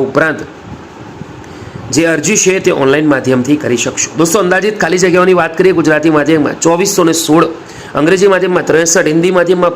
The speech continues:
પાંચ હજાર, કુલ જગ્યાઓની વાત કરીએ ચોવીસો ને ચોર્યાસી જગ્યા ઉપર ભરતી આવી છે. આનું ડિટેલમાં ડિસ્કશન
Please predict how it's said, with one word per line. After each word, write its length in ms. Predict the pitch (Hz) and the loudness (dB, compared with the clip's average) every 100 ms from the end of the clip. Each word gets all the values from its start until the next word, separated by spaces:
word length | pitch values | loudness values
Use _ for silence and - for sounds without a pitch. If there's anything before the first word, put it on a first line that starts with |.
| 156 | 0
પાંચ 200 | 156 170 143 | 0 0 0
હજાર, 140 | 139 139 | 0 0
કુલ 160 | - 202 | 0 2
જગ્યાઓની 420 | 185 160 175 170 156 | 2 2 4 4 2
વાત 140 | 147 | 0
કરીએ 240 | - 151 123 - - - | 0 0 -2 -10 -14 -2
ચોવીસો 400 | 170 175 196 190 | 2 2 2 0
ને 100 | 170 175 | 2 2
ચોર્યાસી 440 | 151 156 160 170 | 2 2 2 0
જગ્યા 340 | 147 135 135 131 | 0 0 2 0
ઉપર 180 | - 160 | 2 0
ભરતી 360 | 131 120 117 127 | 0 -2 0 2
આવી 160 | 147 147 | 2 2
છે. 80 | - - - - 139 | -4 -10 -14 -8 -4
આનું 160 | 165 | 0
ડિટેલમાં 400 | 160 160 214 208 | 2 2 2 2
ડિસ્કશન 440 | 180 - 196 196 | 0 0 0 2